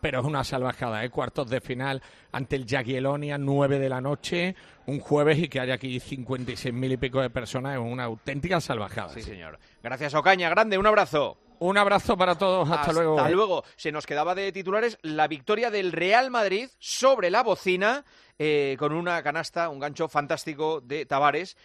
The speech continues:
Speaker 2: Partizan ochenta y nueve, Real Madrid noventa y uno, último partido de la, eh, fase regular de la Euroliga. Eh, situación. Ahora mismo es quinto. Dicen, pues si es el último, no es que mañana hay partidos, entonces hay que esperar a ver cómo se resitúa la cosa por esa zona de la clasificación.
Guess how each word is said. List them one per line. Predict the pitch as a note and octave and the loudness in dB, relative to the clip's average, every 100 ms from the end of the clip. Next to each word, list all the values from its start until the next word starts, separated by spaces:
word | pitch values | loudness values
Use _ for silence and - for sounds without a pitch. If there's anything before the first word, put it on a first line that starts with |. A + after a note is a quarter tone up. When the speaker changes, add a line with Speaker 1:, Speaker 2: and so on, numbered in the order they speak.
| - | -8
Speaker 2:
Partizan | - E3 D#3+ G#3+ A3 | 0 0 2 0 0
ochenta | G#3 A#3 F#3+ | 0 -2 0
y | |
nueve, | F3+ G#3 G3 | 0 0 2
Real | F#3 | 0
Madrid | F#3 F#3 | 0 -2
noventa | E3+ D#3+ D3+ D3 | -2 -2 -2 -4
y | E3 | -4
uno, | F3 F3+ | -2 -2
último | G#3+ A#3+ A3 G#3+ A3+ - _ _ _ _ | -2 -4 -6 -4 -4 -6 _ _ _ _
partido | C#3+ C#3+ D3 F3+ F3+ | -4 -2 -2 -2 -2
de | C#3+ D#3 | -4 -6
la, | E3 F3 F#3 - | -2 -2 -2 -10
eh, | A#2+ A#2+ A2+ | -12 -10 -8
fase | D#3 E3 | -6 -2
regular | E3 E3+ D3 D#3+ E3 | 0 0 0 -2 0
de | |
la | D3 | -2
Euroliga. | B2 A2 D#2+ B1+ - - - _ _ - | -4 -8 -12 -20 -20 -20 -20 _ _ -6
Eh, | C#3+ C#3+ C#3 C#3 C3+ C3+ C3 C3 | -2 0 -2 -2 -4 -6 -8 -8
situación. | - G3 D#3+ F3+ - F#3 G2 C2+ _ _ _ _ | -6 -4 0 0 0 -4 -6 -14 _ _ _ _
Ahora | C#3 G3 | 2 2
mismo | B3 A#3 A#3+ | 2 0 -2
es | - | -2
quinto. | C#3 A2 F2+ E2+ _ _ | -8 -10 -14 -18 _ _
Dicen, | G2 G2+ G#2 G2 | -20 -16 -16 -18
pues | - - | -20 -16
si | |
es | A2+ | -10
el | C3 | -10
último, | D3 E3+ C#3 | -8 -8 -8
no | B2 | -10
es | |
que | - A#2+ | -6 -6
mañana | B2 B2+ C#3+ | -4 -4 -2
hay | D3+ | 0
partidos, | C3+ B2 D#3 G2 | -2 -2 -4 -6
entonces | A2 B2+ | -8 -8
hay | C3+ | -6
que | C#3 | -8
esperar | - C3+ | -4 -2
a | C3 | -2
ver | B2+ | -4
cómo | B2+ C3 | -6 -6
se | C3+ | -4
resitúa | B2 B2 B2+ | -6 -6 -4
la | B2+ | -2
cosa | A#2+ A#2+ A#2+ | -2 -4 -6
por | A2+ | -6
esa | A#2 A2+ | -8 -8
zona | B2 | -4
de | A#2 | -4
la | A2 | -4
clasificación. | G#2+ A2+ A2 B2 D#3+ C3+ | -6 -10 -8 -6 -4 -4